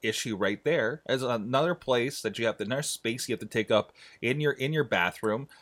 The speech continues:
Um, I'm in a notoriously small bathroom Pittsburgh home here. Uh,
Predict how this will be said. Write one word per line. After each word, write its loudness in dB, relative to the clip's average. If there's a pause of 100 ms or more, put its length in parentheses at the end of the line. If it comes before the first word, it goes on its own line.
(200)
Um, 2
I'm 0
in -2
a 0
notoriously 0
small 2
bathroom 0
Pittsburgh -4
home -4
here. -6 (360)
Uh, -6